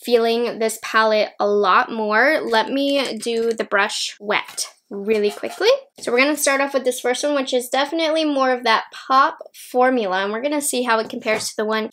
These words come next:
in the rose palette. So here it is wet, here it is dry, and here is how it compares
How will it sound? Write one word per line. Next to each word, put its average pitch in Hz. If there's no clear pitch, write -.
in 226
the 220
rose 214
palette. -
So 262
here 302
it 277
is 247
wet, 285
here 262
it 233
is 233
dry, 311
and 240
here 262
is 262
how 233
it 233
compares 226